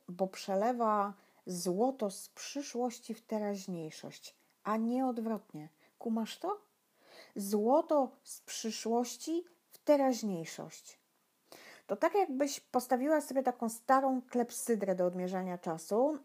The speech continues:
i tak jak się ten piasek, mm, z góry przesypuje, no to zaczyna się tworzyć to, czym obecnie żyjesz. I albo to weźmiesz i zaczniesz usypywać z tego kopczyk,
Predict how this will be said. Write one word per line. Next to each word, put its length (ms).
i 100
tak 160
jak 140
się 140
ten 180
piasek, 540
mm, 540
z 120
góry 240
przesypuje, 800
no 60
to 160
zaczyna 680
się 280
tworzyć 580
to, 340
czym 180
obecnie 480
żyjesz. 560
I 280
albo 480
to 500
weźmiesz 640
i 60
zaczniesz 520
usypywać 680
z 60
tego 240
kopczyk, 760